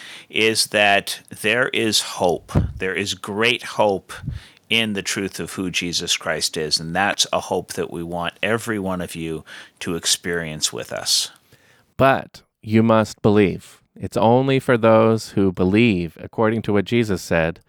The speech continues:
Speaker 2: And he said, "If you don't believe, you're still in your sins, and you could die in your sins, and we wouldn't want that to happen."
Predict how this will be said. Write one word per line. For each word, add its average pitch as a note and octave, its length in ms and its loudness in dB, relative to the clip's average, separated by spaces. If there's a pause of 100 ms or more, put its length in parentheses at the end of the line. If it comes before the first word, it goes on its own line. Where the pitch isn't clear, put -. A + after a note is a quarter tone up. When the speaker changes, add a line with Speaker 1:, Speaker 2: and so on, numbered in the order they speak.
(460)
Speaker 2:
And G#2 80 -2
he G2 40 0
said, A2 200 2
"If G#2+ 120 2
you A2 120 2
don't C#3+ 280 4
believe, G2 520 4
you're A2 140 2
still C3+ 600 2
in A2+ 160 -2
your G#2 140 0
sins, A2+ 420 -2
and F#2 100 -4
you G#2 120 -2
could A2+ 240 -4
die D3 480 4
in A2+ 160 0
your G2 160 0
sins, F2+ 640 -2 (340)
and A2 220 2
we D#3 160 8
wouldn't E3 260 6
want C3+ 220 2
that C3+ 220 2
to A#2+ 120 0
happen." D#3+ 420 -4